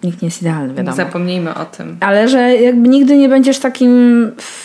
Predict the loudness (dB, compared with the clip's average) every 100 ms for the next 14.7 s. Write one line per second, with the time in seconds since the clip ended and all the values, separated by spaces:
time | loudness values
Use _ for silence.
0 | -14 -2 0 4 2 2 2 0 -2 -4
1 | -4 -4 -2 -2 -4 -2 0 2 2 0
2 | -2 -4 -6 -2 -4 -2 0 2 2 2
3 | 2 2 0 0 0 0 0 2 2 0
4 | -2 -4 -4 -4 -4 -8 -6 -6 0 2
5 | 4 2 0 0 0 0 0 0 0 -2
6 | -8 -20 -20 -20 _ _ -12 -10 -6 -4
7 | -4 -4 -6 -6 -2 -2 -2 -6 -6 -6
8 | -6 -12 -6 -6 -6 -18 -20 _ _ _
9 | _ _ _ _ -6 -4 -4 -6 -8 -6
10 | -4 -6 -6 -6 -4 -6 -4 -4 -6 -10
11 | -8 -4 -2 -2 -2 -4 -6 -14 -10 -6
12 | -4 -2 -4 -6 -12 -12 -8 -8 -6 -6
13 | -6 -8 -10 -14 -10 -6 -6 -6 -10 -10
14 | -12 -6 -4 -2 -2 -4 -6